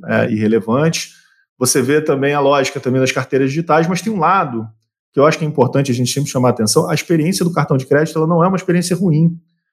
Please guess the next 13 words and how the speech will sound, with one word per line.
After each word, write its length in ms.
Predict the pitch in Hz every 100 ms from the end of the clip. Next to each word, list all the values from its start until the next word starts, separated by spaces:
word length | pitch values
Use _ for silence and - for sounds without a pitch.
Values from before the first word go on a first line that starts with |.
| _ -
né? 80 | 127
As 80 | 131
pessoas 240 | 135 151
estão 120 | 165
muito 240 | 143 190 208
acostumadas 480 | - 156 131 123
a 40 | 120
utilizar 500 | 120 120 117 160 -
e 60 | 196
o 60 |
negócio 420 | 220 214 220 -
funciona. 460 | - - 202 208 131
Então, 420 | 110 147 185 143